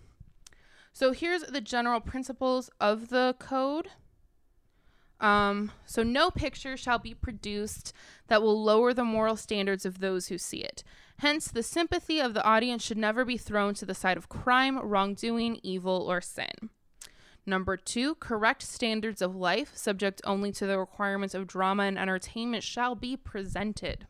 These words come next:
And number three, law, natural or human, shall not be ridiculed, nor shall sympathy be created for its violation. So it really seems like their one, their, like, big thing was, like, we can't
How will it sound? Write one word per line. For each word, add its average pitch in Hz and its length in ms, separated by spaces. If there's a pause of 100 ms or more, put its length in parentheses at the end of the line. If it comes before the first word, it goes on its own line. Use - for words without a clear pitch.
(760)
And 202 160
number 196 260
three, 311 460 (400)
law, 233 460
natural 247 640
or 302 80
human, 220 420
shall 190 300
not 185 200
be 277 140
ridiculed, 214 640
nor 196 260
shall 190 220
sympathy 285 580
be 208 140
created 214 520
for - 180
its - 160
violation. 202 840 (1000)
So 370 100
it 415 40
really 539 200
seems 208 200
like 196 180
their 190 180
one, 220 500
their, 185 140
like, 131 200 (260)
big 330 260
thing 285 280
was, - 140
like, - 240 (800)
we 285 80
can't 294 420